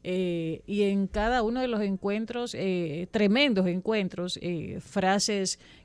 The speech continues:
que trajo a colación el presidente del Partido de la Liberación Dominicana, citando la batalla de Palo Hincado, que rodó por todas las redes sociales, eh, demostrando que, eh, Leonel Fernández está definitivamente determinado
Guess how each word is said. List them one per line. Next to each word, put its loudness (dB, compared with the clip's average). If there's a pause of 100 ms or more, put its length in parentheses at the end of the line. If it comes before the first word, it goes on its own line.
(120)
que -4
trajo -2
a -2
colación -2
el -2
presidente -2
del -4
Partido -4
de -2
la -4
Liberación -4
Dominicana, -4
citando -6
la -4
batalla -4
de -4
Palo -4
Hincado, -6
que -8
rodó -8
por -10
todas -6
las -8
redes -6
sociales, -6 (520)
eh, -4
demostrando -2
que, 0
eh, 2
Leonel 4
Fernández -4
está 0
definitivamente -4
determinado -6